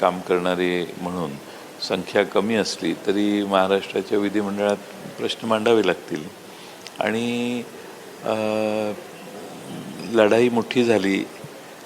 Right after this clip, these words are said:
निकराची झाली, आमचा पराभव झाला, आम्ही तो मान्य केला आहे. आणि, अ, तो का झाला?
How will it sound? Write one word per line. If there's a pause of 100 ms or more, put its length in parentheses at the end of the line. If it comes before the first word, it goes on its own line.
(260)
निकराची
झाली,
आमचा
पराभव
झाला, (220)
आम्ही
तो
मान्य
केला
आहे. (500)
आणि, (120)
अ, (160)
तो
का
झाला?